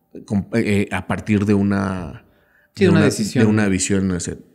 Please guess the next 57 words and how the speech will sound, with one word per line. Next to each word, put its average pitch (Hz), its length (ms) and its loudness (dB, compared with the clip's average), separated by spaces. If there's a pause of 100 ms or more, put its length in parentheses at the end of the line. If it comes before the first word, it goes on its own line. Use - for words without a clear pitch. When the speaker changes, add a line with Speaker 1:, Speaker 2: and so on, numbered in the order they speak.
(220)
Speaker 1:
jamás. 98 600 -4 (440)
Eh, 101 580 2
como 113 260 4
yo 123 100 4
estaba 147 400 0
como 113 180 2
actor, 120 320 0
cuando 110 200 2
hacía 123 440 0 (400)
la 107 260 2
puesta 120 260 2
en 123 100 6
escena, 123 480 2
venía 117 420 4
y 123 40 2
de 113 100 2
repente 101 380 -2
me 104 80 -2
decía, - 180 -6
"¿Cómo 131 220 -4
te - 80 -8
parece 110 360 -4
esto? 113 260 -8
¿Por - 120 -14
qué 113 120 -6
no 113 100 -2
ves 110 180 -6
esto?". 110 280 -6 (340)
Si - 100 -10
Speaker 2:
Se - 80 -2
Speaker 1:
de 113 60 4
repente 135 140 2
Speaker 2:
consultaba, 135 440 2
que 127 80 -2
era 131 100 2
algo 131 100 2
Speaker 1:
Ujú. 120 60 -4
Speaker 2:
que 151 80 0
dice 147 220 0
Claudia, 156 280 0
"Es - 180 -6
que 175 140 -4
ni 151 160 0
nos 147 180 2
tienen 165 220 2
ahí". 170 500 0
Speaker 1:
No, 156 120 -8
no, 160 120 -2
no, 156 240 -2
pero 113 240 -8
es 120 160 -14
que 151 80 -10
¿cómo 151 260 -6
puedes 151 220 -4
no 139 140 -10
consultar? 123 720 -12 (300)
Es - 60 -20